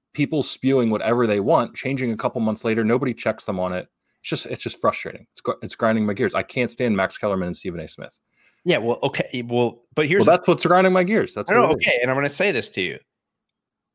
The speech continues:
Speaker 2: I'm a big wrestling fan. You know this.
Speaker 1: Mm-hmm.
Speaker 2: And one of the big things in wrestling is whether you get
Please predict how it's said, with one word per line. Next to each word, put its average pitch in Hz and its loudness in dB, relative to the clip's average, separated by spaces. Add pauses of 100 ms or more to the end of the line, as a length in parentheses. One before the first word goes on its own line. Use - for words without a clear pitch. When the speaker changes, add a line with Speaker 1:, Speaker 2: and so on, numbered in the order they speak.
(480)
Speaker 2:
I'm 151 2
a 170 0
big 147 0
wrestling 117 -2
fan. 90 -4
You 95 -8
know 90 -8
this. - -20 (240)
Speaker 1:
Mm-hmm. 98 -6
Speaker 2:
And 87 -12 (100)
one 127 2
of 165 0
the 170 0
big 151 -2
things 143 -2
in 143 -2
wrestling 131 -2
is 98 -4 (1080)
whether 120 2
you 110 -4
get 107 -2